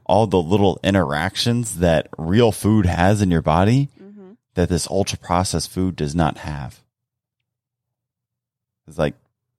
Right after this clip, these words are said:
Speaker 1: if you have food that's living, think of how that's interacting with your body, your microbiome, your genes, how they're being affected. There's so many things down the line that we just don't have any idea of yet,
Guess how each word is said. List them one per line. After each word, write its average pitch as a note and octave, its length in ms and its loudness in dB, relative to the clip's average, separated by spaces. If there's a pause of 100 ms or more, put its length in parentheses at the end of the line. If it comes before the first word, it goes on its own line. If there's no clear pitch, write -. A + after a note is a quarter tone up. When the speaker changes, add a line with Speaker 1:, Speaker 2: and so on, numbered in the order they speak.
(440)
Speaker 1:
if - 120 -20
you G2+ 120 -6
have B2 200 2
food A2 280 -2
that's E2 220 0
living, E2 580 0 (420)
think C3 140 0
of B2 80 0
how G#2+ 220 2
that's G#2 300 0
interacting G2+ 560 2
with F#2+ 140 -2
your F2+ 100 2
body, F#2 360 0
your D#2 220 0
microbiome, F2+ 1040 0
your D#2+ 120 -4
genes, G2 640 -2 (300)
how E2 140 -6
they're G#2 280 2
being A2 240 2
affected. G#2 520 0
There's A2 160 -2
so D3+ 320 0
many C#3 260 2
things B2 320 0
down G2 280 0
the G2+ 100 2
line F2 460 0
that D2 160 -2
we B2+ 140 0
just G2 300 -4
don't F#2+ 220 2
have F#2+ 240 -2
any F#2+ 220 0
idea E2+ 420 0
of G#2+ 120 -2
yet, C3 320 0